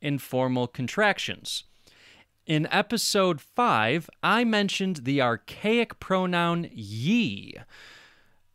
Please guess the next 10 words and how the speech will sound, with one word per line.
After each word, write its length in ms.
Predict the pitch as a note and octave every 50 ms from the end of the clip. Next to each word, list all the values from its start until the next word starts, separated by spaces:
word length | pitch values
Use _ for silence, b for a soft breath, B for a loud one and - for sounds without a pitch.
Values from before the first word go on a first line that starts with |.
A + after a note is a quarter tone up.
| _ _ -
Archaic, 800 | D3+ D#3 D3+ - - - G3+ G3 C#3 A#2 D#3 - - - - - _ _ _ _
if 300 | - A#2 A2+ G2+ - -
you 160 | A#2 A2 A2+ G#2+
remember, 500 | A2 A2 G#2+ A2 A#2+ C3 C#3+ E3 F3+ F3+
means 600 | E3 E3 F3 F#3 G3 F#3+ F#3+ F3+ - - - - - _ _ - -
we 260 | - D3 D3 G3 A3+
don't 460 | G#3+ C#3+ A2+ - D#3 G#3 C4 C#4 A#3 -
really 380 | B2 A#2+ C3+ E3 F#3 F#3 F#3+ E3
say 540 | - - - - - - A3+ A#3+ B3 G3
this 520 | B2 - - - - - - - - -